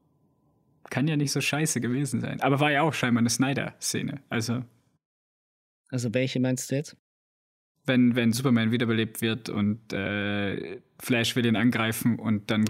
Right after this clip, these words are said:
Speaker 2: Ha,
Speaker 1: guckt er so
Speaker 2: ja.
Speaker 1: nach rechts in der Zeitlupenversion, in der Flash-Geschwindigkeit. Äh, und da siehst du's eigentlich. Die ganzen guten Shots, also alles, wo du sagen würdest, „Ja, das war eigentlich ganz gut im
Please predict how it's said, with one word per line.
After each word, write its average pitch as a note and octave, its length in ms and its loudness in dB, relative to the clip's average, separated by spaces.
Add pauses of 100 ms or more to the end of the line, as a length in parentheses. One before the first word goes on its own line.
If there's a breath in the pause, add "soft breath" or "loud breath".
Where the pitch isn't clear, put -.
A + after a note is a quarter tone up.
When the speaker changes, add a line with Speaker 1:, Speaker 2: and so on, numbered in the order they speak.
Speaker 2:
Ha, E3+ 120 4
Speaker 1:
guckt - 120 -4
er A#2 60 2
so A2+ 100 2
Speaker 2:
ja. G#2+ 80 2
Speaker 1:
nach G#2 100 -2
rechts A2+ 300 -2
in A#2+ 140 2
der A2 140 2
Zeitlupenversion, A#2 840 0
in A2 120 2
der G#2+ 80 0
Flash-Geschwindigkeit. A2+ 880 -2 (560 loud breath)
Äh, G#2+ 220 0
und C3 160 2
da C3 60 4
siehst D3+ 220 2
du's B2 120 0
eigentlich. G#2 500 0 (220 loud breath)
Die B2 80 -2
ganzen E3+ 420 2
guten D#3 320 2
Shots, - 560 -2 (200)
also B2 180 0 (260 loud breath)
alles, F3 340 2
wo D#3+ 80 4
du D3+ 80 4
sagen D3 300 4
würdest, C3+ 220 2
„Ja, C3 120 2
das A#2 200 -2
war D#3 80 2
eigentlich F3 260 2
ganz C#3+ 260 0
gut - 400 0
im - 160 4